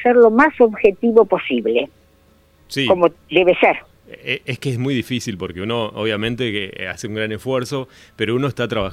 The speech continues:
Speaker 2: atravesado por un montón de ideas y costumbres y formas de vida, ¿no? Y, y me imagino a la hora de ver un hecho, este, ser, este, objetivo es, eh, complejo, ¿no?
Speaker 1: Eh, ¿sabes qué pasa? Que, este, el tiempo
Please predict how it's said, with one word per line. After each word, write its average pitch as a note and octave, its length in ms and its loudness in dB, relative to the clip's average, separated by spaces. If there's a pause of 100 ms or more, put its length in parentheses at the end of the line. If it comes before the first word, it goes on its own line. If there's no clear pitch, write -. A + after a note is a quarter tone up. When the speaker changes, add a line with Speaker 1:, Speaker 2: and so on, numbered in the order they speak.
(160)
Speaker 2:
atravesado G2 560 -8
por G2 120 -8
un G#2+ 60 -6
montón G2 300 -6
de G2+ 80 -6
ideas G2 380 -6
y F2+ 40 -14
costumbres F#2+ 580 -10
y D#2+ 40 -20
formas G2 320 -10
de D#2 60 -14
vida, F#2 300 -8
¿no? F2 140 -10
Y, E2+ 260 -10 (420)
y F2 80 -12
me F#2 80 -8
imagino A2+ 420 -6
a A#2 60 -2
la G2+ 100 -2
hora A2+ 160 -4
de A2 100 -4
ver A2 200 -2
un A#2 100 -6
hecho, B2+ 600 -4
este, E2+ 520 -10
ser, G2+ 260 -8
este, G#2 340 -10
objetivo F#2+ 560 -6
es, F2+ 280 -10
eh, - 380 -16
complejo, B2 460 2
¿no? D#3+ 220 4
Speaker 1:
Eh, - 20 -8 (480)
¿sabes D#3+ 340 4
qué C3 120 0
pasa? D#3 360 0
Que, A#2+ 540 -2
este, - 600 -4 (680)
el F3+ 260 4
tiempo A#3+ 880 4